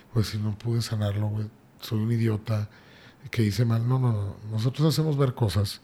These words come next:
Agarramos la información, la ponemos en la mano de la persona y le decimos, "Aquí está, llévatela y haz lo que tú quieras con ella". Basado en lo que haga esa persona con esa información,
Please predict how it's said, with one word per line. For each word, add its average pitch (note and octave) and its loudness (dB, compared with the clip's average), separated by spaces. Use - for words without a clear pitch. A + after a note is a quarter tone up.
Agarramos A#2+ 4
la D3 8
información, C3+ 2
la B2+ 2
ponemos A2+ 0
en C#3 2
la C3 4
mano A2+ 0
de A#2+ 0
la A#2 0
persona C3+ 2
y - 2
le A#2+ 4
decimos, G#2+ 2
"Aquí - -6
está, A2 -4
llévatela C3 4
y A2+ 4
haz A2 4
lo A#2 4
que A#2+ 2
tú G#2+ 0
quieras A2 2
con G#2 -2
ella". F2+ -2
Basado A#2+ 2
en D#3 2
lo D3 2
que B2 0
haga A#2+ 2
esa A2 0
persona G#2+ 6
con G#2+ 2
esa G#2 4
información, G#2+ 0